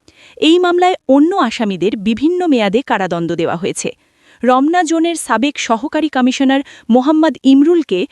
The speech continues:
ছয় বছরের কারাদণ্ড দেওয়া হয়। শাহবাগ থানার সাবেক পরিদর্শক মোহাম্মদ আরশাদ হোসেনকে চার বছর এবং কনস্টেবল মোহাম্মদ সুজন, ইমাজ হোসেন ইমন ও নাসিরুল ইসলামকে তিন বছর করে কারাদণ্ড দেওয়া হয়েছে।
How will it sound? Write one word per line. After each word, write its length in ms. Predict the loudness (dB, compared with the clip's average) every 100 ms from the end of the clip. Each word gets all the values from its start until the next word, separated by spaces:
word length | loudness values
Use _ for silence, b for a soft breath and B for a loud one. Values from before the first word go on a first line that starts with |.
| b -12
ছয় 320 | -2 0 2
বছরের 420 | 0 -2 -4 -4
কারাদণ্ড 440 | -2 -4 -4 -4 -4
দেওয়া 220 | -4 -4 -4
হয়। 160 | -8 -10 b b b
শাহবাগ 460 | -4 -2 0 0 -2 -2
থানার 280 | 0 0 0
সাবেক 340 | -2 -2 -2 -2
পরিদর্শক 560 | -2 2 0 0 -4 -4
মোহাম্মদ 460 | -6 -2 2 2 0 -2
আরশাদ 420 | -2 -2 -4 -6
হোসেনকে 500 | -4 -4 -4 -4 -6 -8 B B -2
চার 220 | 0 0
বছর 340 | -2 -4 -4 -4 B B
এবং 200 | 0 2 2
কনস্টেবল 520 | 2 0 0 0 0 2
মোহাম্মদ 480 | 2 2 2 2 0
সুজন, 420 | -4 -2 0 0 0 b b
ইমাজ 320 | 2 4 2 0
হোসেন 320 | -4 0 0 0
ইমন 280 | -4 -2 -2 -2 b b
ও 60 | 2 4
নাসিরুল 520 | 4 0 0 2 2
ইসলামকে 480 | 0 -2 -4 -4 -6 -4
তিন 180 | 2 2 2
বছর 280 | 0 -2 -4
করে 200 | -4 -4
কারাদণ্ড 440 | -2 -4 -2 -4 -4
দেওয়া 220 | -4 -4
হয়েছে। 340 | -4 -8 -8